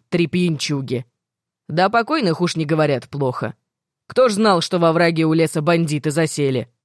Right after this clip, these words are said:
А драться-то я не обучен, они как выскочат, ну я и дёру дал. Товар пропал, охрана пропала, эх! А мне дубина прилетела в голову. Как очнулся, уже сумерки.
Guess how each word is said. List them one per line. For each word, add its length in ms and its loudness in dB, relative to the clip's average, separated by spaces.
А 140 2
драться-то 460 2
я 160 4
не 120 2
обучен, 580 0
они 240 2
как 200 -4
выскочат, 680 -2
ну 140 -2
я 200 2
и 100 0
дёру 340 2
дал. 320 2
Товар 360 2
пропал, 640 2
охрана 520 2
пропала, 760 2
эх! 400 0
А 140 2
мне 200 0
дубина 420 2
прилетела 580 2
в 60 -8
голову. 520 0
Как 220 0
очнулся, 540 0
уже 260 2
сумерки. 640 -4